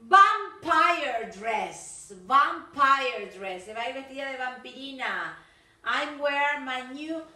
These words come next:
vampire dress. Vampire dress. Vampire dress. Okay? Yes or no?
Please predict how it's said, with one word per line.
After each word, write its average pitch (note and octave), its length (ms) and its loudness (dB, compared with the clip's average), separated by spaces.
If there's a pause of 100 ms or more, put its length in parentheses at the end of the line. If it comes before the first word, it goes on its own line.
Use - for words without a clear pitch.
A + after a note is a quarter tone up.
(320)
vampire D#4+ 1200 0
dress. - 640 -8 (120)
Vampire C#4+ 1400 -2 (1400)
dress. - 680 -6 (200)
Vampire C4+ 920 -2 (120)
dress. - 500 -16 (100)
Okay? C4 640 -4 (1300)
Yes A3 240 -8
or D#4+ 100 -4
no? C#4 380 -4